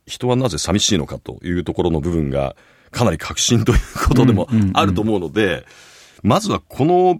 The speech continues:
Speaker 1: 冒頭部分を少し朗読いただいてもよろしいですか？
Speaker 2: はい、わかりました。じゃあ読みます。人はなぜ寂しいのか。それは生まれてきたからでしょう。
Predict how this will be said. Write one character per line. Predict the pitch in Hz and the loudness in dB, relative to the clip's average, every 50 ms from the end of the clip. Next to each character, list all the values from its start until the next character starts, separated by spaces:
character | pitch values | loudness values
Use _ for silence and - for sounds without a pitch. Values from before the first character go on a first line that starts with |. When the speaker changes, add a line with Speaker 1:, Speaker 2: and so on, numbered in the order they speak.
| - - _ - - - | -4 -12 _ -16 -8 -4
Speaker 1:
冒 | 120 151 | -2 -2
頭 | 170 - 180 | 0 -2 -2
部 | 165 175 | -2 0
分 | 156 | -2
を | - | -2
少 | - - - | -4 -6 -8
し | - - 73 | -8 -6 -4
朗 | 67 85 95 | -4 -2 -2
読 | 113 123 120 - 117 | -2 -4 -4 -6 -6
い | |
た | - 117 | -4 -4
だ | 117 | -6
い | 113 | -6
て | - - | -6 -6
も | 85 - - | -8 -6 -8
よ | 76 | -8
ろ | 76 | -10
し | 76 - - - 73 | -10 -10 -10 -10 -10
い | - | -10
で | - - | -12 -14
す | - | -18
か？ | - - - _ _ _ _ - - | -18 -20 -20 _ _ _ _ -8 -2
Speaker 2:
は | - 170 160 | 0 0 2
い、 | 113 | 0
わ | 113 101 | 0 -4
か | 98 | -4
り | 92 90 | -6 -8
ま | 87 82 | -8 -12
し | - | -12
た。 | - - 78 76 | -14 -16 -16 -16
じ | - - | -14 -14
ゃ | - | -16
あ | 58 - - - | -16 -16 -18 -20
読 | - _ - | -20 _ -12
み | 85 - | -12 -12
ま | - | -12
す。 | - - - - - - _ _ _ _ _ - - - - - _ | -14 -18 -18 -20 -20 -20 _ _ _ _ _ -20 -20 -20 -20 -20 _
人 | - - - 185 185 | -18 -2 2 4 6
は | 185 180 | 6 8
な | 175 185 196 | 8 6 6
ぜ | 196 180 131 101 - - _ _ _ _ _ _ _ _ _ _ _ _ - | 6 6 4 4 2 -2 _ _ _ _ _ _ _ _ _ _ _ _ -4
寂 | - 123 120 127 117 | 2 4 4 4 4
し | - - - 113 | 2 0 2 2
い | 104 | 2
の | 98 87 85 | 2 0 -2
か。 | - 80 76 - _ _ _ _ _ _ _ _ _ _ _ _ - | -6 -10 -14 -14 _ _ _ _ _ _ _ _ _ _ _ _ -6
そ | - - 139 | 0 2 4
れ | 156 | 6
は | 156 151 | 6 6
生 | 147 | 6
ま | 156 175 | 6 6
れ | 185 175 | 4 4
て | 180 | 2
き | - | 0
た | - 139 101 | 0 2 2
か | 101 | 2
ら | 95 90 | 0 0
で | 71 82 | -2 -6
し | - - 92 | -8 -8 -10
ょ | 80 73 65 - _ | -10 -10 -12 -16 _
う。 | _ _ _ _ _ | _ _ _ _ _